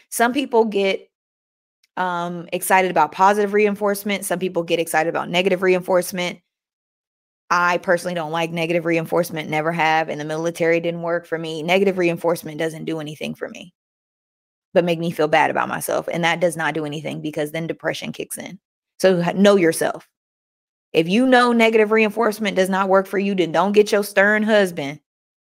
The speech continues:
to yell at you to run or whatever. Like, don't do that.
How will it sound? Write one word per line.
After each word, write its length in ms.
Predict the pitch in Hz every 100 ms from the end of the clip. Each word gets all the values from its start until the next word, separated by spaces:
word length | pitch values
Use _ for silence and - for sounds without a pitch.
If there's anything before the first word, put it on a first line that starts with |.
| _ -
to 80 | 170
yell 300 | 170 185 180
at 180 | 165 -
you 420 | 156 147 143 - -
to 140 | 156
run 480 | 160 139 95 151 147
or 160 | 156 151
whatever. 500 | 156 160 147 - 147 _ _ _ _
Like, 140 | 160 170
don't 220 | 165 165
do 120 | 151
that. 200 | -